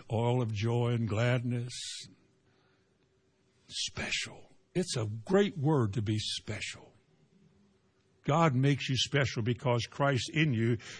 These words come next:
is the reason that this happens. Let me tell you something else about this. The presence of Christ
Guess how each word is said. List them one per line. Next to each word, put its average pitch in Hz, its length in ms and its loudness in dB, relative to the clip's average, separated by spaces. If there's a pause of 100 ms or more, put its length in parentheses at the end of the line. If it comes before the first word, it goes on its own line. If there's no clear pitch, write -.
is 113 160 4
the 110 100 2
reason 123 360 4
that 113 180 -2
this 117 200 0
happens. - 380 -2 (460)
Let 226 80 0
me 202 40 2
tell 202 140 6
you - 40 6
something - 280 -2
else 196 220 -4
about 98 300 -6
this. - 340 -14 (720)
The 120 100 0
presence 202 680 4 (180)
of 131 200 -2
Christ 165 500 2